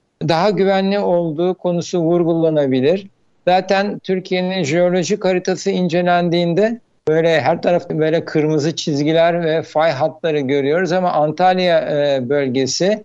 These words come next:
kısmen bu bölgenin dışında kalıyor. Bu konu daha iyi vurgulanabilir ve bu bölgelere özellikle yurt dışından turist gelmesi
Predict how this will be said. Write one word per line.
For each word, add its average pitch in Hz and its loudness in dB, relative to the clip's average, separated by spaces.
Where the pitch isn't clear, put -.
kısmen 196 2
bu 196 2
bölgenin 180 0
dışında 208 0
kalıyor. 156 0
Bu 190 -2
konu 180 -2
daha 180 2
iyi 170 -2
vurgulanabilir 160 0
ve 170 0
bu 170 -2
bölgelere 151 0
özellikle 165 0
yurt 190 -2
dışından 165 -2
turist 196 -2
gelmesi 156 -2